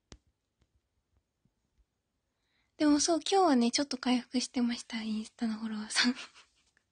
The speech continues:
<laughs> なんか誕生日の投稿を見て、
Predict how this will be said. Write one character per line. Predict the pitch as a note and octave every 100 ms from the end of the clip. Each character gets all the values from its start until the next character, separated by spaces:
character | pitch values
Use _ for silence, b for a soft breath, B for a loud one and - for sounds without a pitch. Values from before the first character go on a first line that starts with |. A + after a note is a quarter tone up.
| _ -
<laughs> | - G#3+ - - - _ _ - - _ _ _ - - _ _ _ _ b b b b C#4+
な | C#4
ん |
か | C4+
誕 | - D4 D#4
生 | E4+ E4
日 | C#4
の | C4
投 | C4 C4 C4
稿 | C4+
を | C4
見 | C#4 C#4+
て、 | C#4 B3+